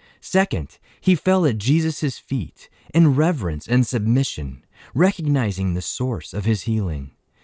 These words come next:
Third, he thanked Jesus. Only then, the reader is given a shocking fact. The one who came back was a Samaritan, a foreigner. All ten had been healed because God is merciful even with the ungrateful.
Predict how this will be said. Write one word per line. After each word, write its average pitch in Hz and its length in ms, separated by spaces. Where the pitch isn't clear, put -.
Third, 127 680
he 127 260
thanked 120 420
Jesus. 80 680
Only 190 340
then, 113 500
the 135 120
reader 160 360
is 123 180
given 101 340
a 78 120
shocking 117 520
fact. - 540
The 131 60
one 175 200
who 190 140
came 160 360
back 131 440
was 131 240
a 143 60
Samaritan, 139 840
a 170 80
foreigner. 185 880
All 190 240
ten 147 440
had 110 200
been 131 180
healed 104 560
because 143 360
God 160 260
is 143 140
merciful 131 760
even 185 440
with 170 160
the 156 160
ungrateful. 107 880